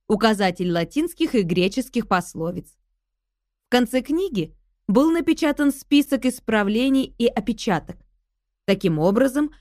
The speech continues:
в этом словаре ученость соседствовала с авторитетностью. Вот так говорят образованные люди, эти авторы ценятся. Но,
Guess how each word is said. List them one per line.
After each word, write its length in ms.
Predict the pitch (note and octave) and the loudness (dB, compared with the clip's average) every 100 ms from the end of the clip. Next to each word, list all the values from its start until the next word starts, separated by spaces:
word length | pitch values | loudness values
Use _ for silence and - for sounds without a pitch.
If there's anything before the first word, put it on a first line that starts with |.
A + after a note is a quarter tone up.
| _ _ | _ _
в 100 | G3+ | 0
этом 240 | B3+ B3+ C4 | 2 2 -2
словаре 460 | - A3+ A3+ A#3+ | -2 0 2 4
ученость 520 | A3+ A3+ A3+ G#3 G3 - | 2 2 0 0 -2 -2
соседствовала 840 | G#3 - G3+ - - F3 F3 F3 | -4 0 -2 -2 -2 2 2 2
с 80 | - | -2
авторитетностью. 1160 | - F3 D#3+ D#3 - D#3+ - C4+ - D#4+ E4+ - _ _ _ _ | -2 0 0 -2 -4 -4 0 -2 0 0 0 -2 _ _ _ _
Вот 320 | B3 E4+ G4 _ | 0 0 0 _
так 280 | C#4 D4 C#4 | -2 0 0
говорят 500 | A#3+ B3+ A#3 A3+ A#3 | 0 0 2 2 0
образованные 920 | A3+ G#3 G#3 G3+ G3+ G3+ G3 F#3 F3 | 0 0 0 0 0 2 2 2 2
люди, 480 | E3+ F3 C#4 C4+ D4 - _ _ - | 2 2 2 4 2 -2 _ _ 0
эти 240 | A3 G#3 | 0 0
авторы 460 | F#3 G#3 - G#3 G3+ | 0 -2 -2 -6 -4
ценятся. 800 | G3+ - A3+ F#3 D#3+ - - - _ _ _ _ A#3 | -6 -2 0 0 -4 -10 -18 -18 _ _ _ _ 4
Но, 540 | B3 B3+ A#3+ A#3 | 6 6 4 0